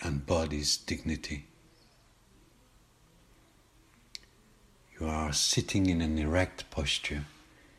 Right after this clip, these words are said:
either on a straight back chair or on a cushion or lying on the floor, whatever is comfortable to you. Allow your eyes to be either open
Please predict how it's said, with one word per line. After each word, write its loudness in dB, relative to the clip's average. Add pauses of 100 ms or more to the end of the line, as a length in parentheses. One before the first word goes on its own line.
(200)
either 6
on 4
a 0
straight 2
back 0
chair -2 (160)
or 0
on -2
a -4
cushion -2 (600)
or -2
lying 0
on 0
the -2
floor, -4 (840)
whatever 2
is 0
comfortable -4
to -6
you. -2 (1500)
Allow 4
your 2 (100)
eyes -2
to -10
be -4 (180)
either 2
open -6